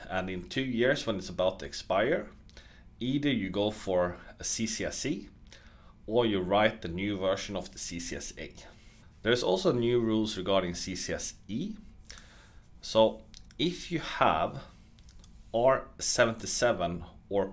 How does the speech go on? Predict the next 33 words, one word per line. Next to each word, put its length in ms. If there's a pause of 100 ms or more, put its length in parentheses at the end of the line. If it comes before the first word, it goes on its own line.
(140)
prior, 640 (920)
you 140
need 220
to 80
restart. 680 (1000)
Before 420
there 160
has 180
been, 260
like, 360
update 500
certificates, 960
or 380
you 160
can 200
take, 340
like, 180
a 20
new 320
version 640
of, 360
uh, 80
C 200
C 200
S 220
A 260 (480)
if 260
you 100
did 200
have 340
a 60
previous 520
one. 140